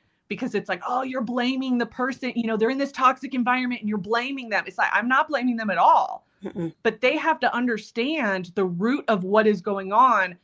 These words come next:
Speaker 1: because if they change positions and go to a new, uh, a new environment with a new manager and have the same issues, then it tells me that there's something going on with them internally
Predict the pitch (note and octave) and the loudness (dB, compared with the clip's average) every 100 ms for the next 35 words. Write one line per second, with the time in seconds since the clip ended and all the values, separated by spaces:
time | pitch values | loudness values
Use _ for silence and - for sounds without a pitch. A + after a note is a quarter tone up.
0 | _ - G3+ G#3 F3+ A#3 C#4+ - C#4+ D4+ | _ -10 -4 -2 0 -2 -2 -6 -4 -2
1 | C#4+ - A#3+ C4+ D#4 B3+ G3 F#3 G3+ G#3+ | -4 -4 -4 -2 -2 -2 0 0 2 2
2 | G#3+ G#3 F#3+ F#3 G#3+ A3+ A3+ A3+ A3 _ | 2 0 2 2 2 4 2 0 -4 _
3 | _ _ _ _ _ - F#3+ F3 D#3 G2 | _ _ _ _ _ -2 2 4 4 0
4 | - - G3 G3+ A#3+ G3+ G3 D#4+ G4+ A3+ | -6 2 4 6 6 6 8 8 6 2
5 | G3+ G3 G3 G3+ A3+ A3+ D4 D#4 G#3+ G3+ | 0 0 2 4 4 4 4 2 0 0
6 | G#3+ A3+ A3+ F#3+ F3 - A#3+ C#4+ B3+ D#4 | 0 0 0 -2 -4 -2 0 0 0 -4
7 | - A#3+ E3 - D4 F4 - _ _ _ | -2 -2 -2 -2 -4 -4 -10 _ _ _
8 | - - _ _ - B3 A#3+ - B3 B3+ | -20 -20 _ _ 4 4 4 2 4 4
9 | D4 D4 A#3+ A3+ G#3 - B3 B3 B3+ A3 | 4 4 2 2 -2 0 2 2 2 2
10 | - G#3 G3+ G#3 F#3+ G3+ G#3+ G3 F#3+ E3+ | 4 2 2 2 6 8 8 6 2 0
11 | G#3 G#3 G#3 G3 F#3 - F#3+ F#3 E3 B2 | 2 2 0 -6 -14 -10 -6 -6 -8 -12
12 | F#2 | -16